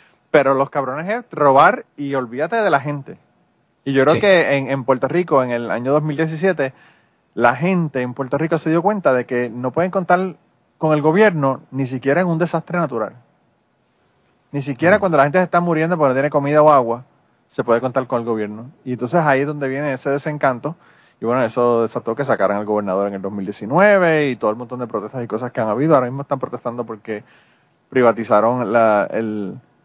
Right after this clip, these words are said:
Speaker 1: la compañía de energía eléctrica, que era del Estado, ahora, ahora es privati-, está privatizada y,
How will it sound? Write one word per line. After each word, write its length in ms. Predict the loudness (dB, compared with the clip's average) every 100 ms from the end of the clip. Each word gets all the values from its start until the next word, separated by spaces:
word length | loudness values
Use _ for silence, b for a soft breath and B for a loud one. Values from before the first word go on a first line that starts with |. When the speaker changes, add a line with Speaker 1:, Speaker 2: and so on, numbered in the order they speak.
| _ _ _ -8
Speaker 1:
la 640 | 0 2 4 2 0 -2 -6 -20 _
compañía 380 | -4 -2 0 0
de 60 | -2
energía 260 | -2 0
eléctrica, 580 | 0 0 -2 -2 0 -2 -6 _
que 100 | -2
era 140 | 2
del 100 | 2
Estado, 340 | 0 2 4 6
ahora, 320 | 6 4 2
ahora 580 | 2 2 2 2 2 -2
es 80 | -4
privati-, 340 | -2 -2 -2
está 200 | 0 0
privatizada 760 | 2 0 -2 0 2 4 2 0
y, 200 | -4